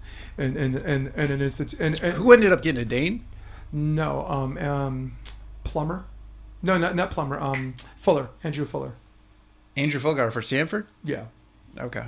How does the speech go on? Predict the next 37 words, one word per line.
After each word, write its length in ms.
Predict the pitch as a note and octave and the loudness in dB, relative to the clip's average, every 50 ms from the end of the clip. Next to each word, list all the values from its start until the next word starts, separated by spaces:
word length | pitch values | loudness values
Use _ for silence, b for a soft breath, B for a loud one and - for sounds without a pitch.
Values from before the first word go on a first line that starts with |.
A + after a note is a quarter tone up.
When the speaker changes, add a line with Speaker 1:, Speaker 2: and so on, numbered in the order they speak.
| - - | -4 2
Speaker 1:
Maybe 240 | A#3 B3 D4+ E4+ E4+ | 4 4 6 6 8
there 100 | D#4+ C4 | 8 8
was 120 | A#3 - | 8 8
something 260 | - F3+ - - F3+ | 6 4 4 4 2
political 420 | F3 - F3 D#3+ D#3+ D#3+ D#3+ E3+ E3 | 2 2 2 2 2 2 2 0 0
there 160 | E3 E3 D#3+ | 0 0 0
because 320 | D3+ D#3 D3+ F3 E3 C#3+ | 0 -2 -2 -2 0 0
I 80 | D3+ D3+ | 0 0
know 140 | D3+ D#3 D#3 | 0 0 0
they're 120 | D#3 D3+ | 0 -2
planning, 280 | D3+ - - E3 D3+ D3 | -2 -2 -4 -4 0 0
they 80 | D3 | 0
were 60 | C#3+ C#3+ | 0 0
trying 180 | - - D#3 C#3+ | -2 -2 -4 -4
to 60 | C#3 | -2
cut 200 | - D#3+ D3 D3+ | -4 -4 -4 -2
their 120 | D3+ C3+ | -2 -2
men's 240 | C3 C3+ C#3 C#3 - | -2 -2 -2 -4 -6
program, 380 | - - D#3 D3 C#3+ D3+ D3 C#3+ | -6 -6 -4 -4 -2 -4 -4 -4
including 440 | C3+ A#2+ - - D3+ D3 C#3 C3+ | -6 -8 -8 -8 -6 -6 -6 -4
wrestling 380 | A#2+ C#3 D3 C#3 - D3+ C#3+ C#3+ | -4 -4 -4 -4 -6 -8 -8 -8
and 100 | C#3+ C#3+ | -6 -6
this 140 | C#3+ C3+ - | -6 -6 -8
and 120 | D3 C#3+ C#3 | -8 -6 -6
that. 200 | C#3+ D3 C#3+ B2+ | -8 -8 -8 -8
But 280 | C#3 C3+ C3 C3+ - - - - - | -6 -6 -6 -8 -10 -14 -14 -12 -10
Speaker 2:
Sure. 260 | - - - B2 G#2+ | -8 -8 -6 -2 2
Speaker 1:
and 140 | - D#3+ D#3+ | 4 6 6
I 80 | D#3+ | 6
know 320 | D#3+ D#3+ F3+ F#3+ F#3+ F#3+ G3 | 6 6 6 8 6 6 6
it 120 | - E3+ D#3+ | 4 4 4
was 180 | D#3+ D#3 D3+ | 4 4 2
Andrew 340 | - F#3 E3+ D#3+ D3 D#3+ D3 | 0 -2 -2 0 0 0 -2
Fuller's 400 | D3+ - - D#3+ D3 D3 B2+ A#2 | -2 -2 -2 0 0 0 0 -2
best 380 | A2+ - - D3+ D3+ D3 - - | -4 -4 -2 -2 -2 -2 -4 -4
season, 500 | - D3+ D3 D3 C3+ D#3 E3 E3+ F3 E3+ B B B B B B B B B | -2 -2 -2 0 -2 -2 -4 -4 -6 -10 B B B B B B B B B
but 520 | - C3 A#2+ E3 E3 D#3 D3+ - - - | -8 2 4 6 6 6 6 4 -2 -8